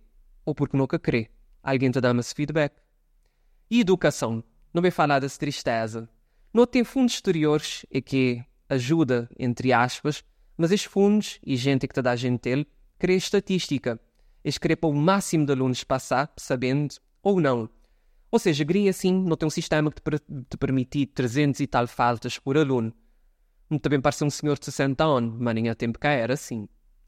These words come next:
Agora, para a estatística ficar bonita e números condizer com expectativas dos nossos senhores, não te também formar uma próxima geração de ignorantes. Será que não te toma rédea de nos país e de nos vida?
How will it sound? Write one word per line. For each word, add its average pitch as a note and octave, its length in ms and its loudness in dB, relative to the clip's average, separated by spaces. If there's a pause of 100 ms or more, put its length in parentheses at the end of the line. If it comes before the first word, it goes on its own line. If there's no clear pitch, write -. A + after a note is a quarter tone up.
(460)
Agora, F3+ 560 4
para - 120 -6
a A3 60 0
estatística F3+ 640 -2
ficar - 240 2
bonita C#3 380 2
e B2+ 40 0
números C3 300 0
condizer B2+ 360 -2
com A#2 40 -6
expectativas B2+ 640 -2
dos B2 160 -4
nossos B2+ 400 -2
senhores, D#3+ 440 2 (400)
não F3+ 120 2
te F3+ 160 -2
também F#3 240 0
formar F3 560 0
uma E3+ 100 -4
próxima E3+ 420 0
geração D#3 720 -2
de C3+ 160 -6
ignorantes. B2+ 720 -4 (1200)
Será A3+ 260 4
que A3+ 60 0
não A3 80 6
te G3 100 0
toma F3 160 2
rédea D3+ 400 2
de C3+ 60 -4
nos D3 180 0
país D3+ 320 -2
e C3+ 80 -2
de C3 60 -2
nos C#3 180 -2
vida? C#3 500 -2